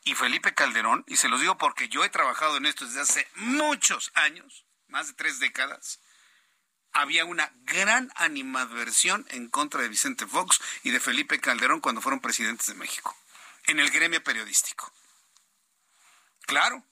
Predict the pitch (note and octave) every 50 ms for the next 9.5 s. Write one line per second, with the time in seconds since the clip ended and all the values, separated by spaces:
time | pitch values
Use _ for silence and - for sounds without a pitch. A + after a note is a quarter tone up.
0 | _ _ - C#3 - - - - F#3 G#3 - - B3+ A#3 G3+ F#3+ F3 G#3+ B3 D4+
1 | D4 C4+ B3+ A#3+ A3 F#3+ F#3 D#3+ D3 D#3+ F#3+ A#3+ B3+ C#4 C#4+ _ _ _ _ _
2 | _ - - - - - - - - - - - - - - F#3 G#3+ F#3+ G3+ F3+
3 | D#3+ F#3+ G#3+ G#3 A3 G#3+ G#3+ G#3 F#3+ E3 - - E3 E3+ G3 A3+ - - - -
4 | - _ _ _ _ _ _ _ _ _ _ _ _ _ - - F#3 F#3+ F3+ F3+
5 | F#3 G3+ G3+ G3+ G3 F#3+ F3 E3+ E3 D#3+ D#3+ D#3 E3+ G3 G3+ F#3 F#3 E3+ D3+ D#3
6 | D3 D3 C#3 - - C#3+ B2+ C#3+ D3 D#3 E3+ D#3 - - - C#3+ D3 D#3+ - -
7 | - - C3+ B2 A#2+ C3 D#3 D#3+ D3 C3 A#2 A2+ - - - - - - - -
8 | - - - - - - - _ _ _ _ _ _ _ _ _ _ - - C#3+
9 | - D3 D3 C#3 C3+ D3 F#3 G#3+ G3